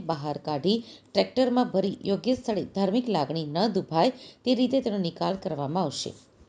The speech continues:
વિસર્જન કુંડમાં કોઈ પણ વ્યક્તિને પ્રવેશ આપવામાં આવતો નથી. દરેક કુંડ ઉપર બે થી ત્રણ વ્યક્તિઓ રાખવામાં આવે છે. કુંડમાં મૂર્તિ વિસર્જન માટે લઈ જાય, તેના માટે કુલ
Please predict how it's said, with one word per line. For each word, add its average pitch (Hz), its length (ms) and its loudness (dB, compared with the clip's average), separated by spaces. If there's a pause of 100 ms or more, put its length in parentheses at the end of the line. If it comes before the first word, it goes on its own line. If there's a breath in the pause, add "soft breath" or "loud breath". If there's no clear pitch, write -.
(580 soft breath)
વિસર્જન 269 420 4
કુંડમાં 220 420 0
કોઈ 277 220 2
પણ 320 200 2
વ્યક્તિને 196 420 -2
પ્રવેશ 170 420 -2
આપવામાં 175 480 -2
આવતો 143 160 -2
નથી. 127 320 -6 (480 soft breath)
દરેક 240 260 4 (160)
કુંડ 190 260 0
ઉપર 165 280 2 (140)
બે 196 180 0
થી 226 180 0
ત્રણ 190 280 2
વ્યક્તિઓ 185 360 -2
રાખવામાં 180 500 -2
આવે 131 140 -2
છે. - 180 -6 (760 soft breath)
કુંડમાં 262 420 4
મૂર્તિ 202 300 0
વિસર્જન 185 460 -4
માટે 175 280 -2
લઈ 160 240 -2
જાય, 196 280 2 (260 loud breath)
તેના 185 220 0
માટે 190 260 2
કુલ 233 180 0